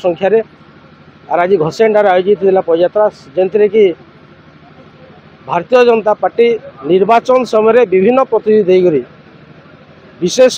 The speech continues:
କରି ଆମେ ଦୁଇଟା ଜିନିଷକେ ଆଜି focus କରୁଛୁ, ଯେନ୍ଟା ସେମାନେ କହିଦେଲେ ଆଜି ସେଟା ନାଇଁ କରିନ୍।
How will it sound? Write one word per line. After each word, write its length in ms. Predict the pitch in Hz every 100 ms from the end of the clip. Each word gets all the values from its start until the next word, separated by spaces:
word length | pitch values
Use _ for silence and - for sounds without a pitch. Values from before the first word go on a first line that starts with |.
| 233
କରି 180 | 254 262 226 - - - - 180
ଆମେ 140 | 220 170
ଦୁଇଟା 240 | 196 247 247
ଜିନିଷକେ 280 | 247 - 214
ଆଜି 140 | 220 214
focus 340 | 175 220 -
କରୁଛୁ, 220 | 233 214 247
ଯେନ୍ଟା 220 | 202 196 185
ସେମାନେ 240 | 196 202 180
କହିଦେଲେ 380 | 175 226 233 247
ଆଜି 180 | 202 202
ସେଟା 200 | 208 190
ନାଇଁ 200 | 170 220
କରିନ୍। 260 | 214 226 247